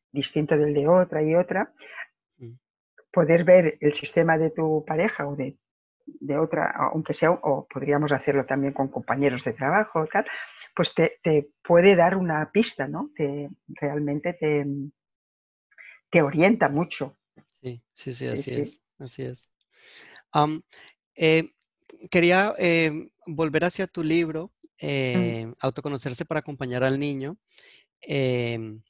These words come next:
Speaker 2: "El vínculo es la herramienta".
Speaker 1: Eso, está, es el, <laughs> el subtítulo que me
Speaker 2: <laughs> Am,
Speaker 1: gusta mucho.
Speaker 2: hab-, hab-, háblanos un poco de el vínculo, porque es, es, es, es una palabra clave en el título y, y, y ayúdanos a
Speaker 1: Mm.
Speaker 2: entender qué,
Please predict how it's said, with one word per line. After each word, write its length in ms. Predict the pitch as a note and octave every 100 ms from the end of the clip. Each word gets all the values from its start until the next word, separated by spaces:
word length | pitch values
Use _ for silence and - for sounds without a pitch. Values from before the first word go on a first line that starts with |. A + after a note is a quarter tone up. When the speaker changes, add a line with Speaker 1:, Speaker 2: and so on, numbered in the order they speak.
| -
Speaker 2:
"El 140 | C#3+
vínculo 300 | B2+ C#3+ D#3
es 100 | D3
la 120 | C#3+ C3+
herramienta". 680 | B2+ A2+ A2 A2 - G#2+ -
Speaker 1:
Eso, 560 | F3 F#3 F#3+ - D3+ A3+ - - -
está, 240 | D#3+ D3+ D#3+
es 240 | D#3+ D3+
el, 260 | D#3+ D3 D3
<laughs> 460 | G3 G3 - C4+ -
el 180 | A3+ A3
subtítulo 680 | F#3 F#3 - B3+ D3 C#3+ -
que 80 | G3+
me 120 | G#3
Speaker 2:
<laughs> 0 |
Am, 40 |
Speaker 1:
gusta 280 | G#3 G#3+ G3+
mucho. 400 | F#3 E3+ E3+ E3 -
Speaker 2:
hab-, 140 | D#3+ E3
hab-, 200 | F3+ E3+
háblanos 460 | F#3 G3 G#3+ G3 F#3
un 120 | E3+
poco 380 | E3+ - F#3 -
de 380 | D#3 D3 C#3 C#3 D3
el 200 | C#3 B2+
vínculo, 500 | C3+ B2+ A#2 A2+ A#2
porque 380 | A#2+ - B2 A#2+
es, 140 | -
es, 260 | C#3 B2+ -
es, 340 | C#3 B2+ - -
es 260 | C3 A#2+
una 240 | C#3+ D3 D3
palabra 480 | D3 B2 A#2+ B2+
clave 400 | - C#3+ C#3 C3+
en 100 | C3+
el 120 | C3 -
título 400 | B2+ - D#3 D3+
y, 180 | B2+ A#2+
y, 500 | A#2+ A#2 A2+ A#2 -
y 80 | C#3+
ayúdanos 300 | B2 C3+ C#3+
a 20 |
Speaker 1:
Mm. 60 | D3+
Speaker 2:
entender 300 | D3 B2 A#2+
qué, 520 | - B2 B2 A#2+ C3+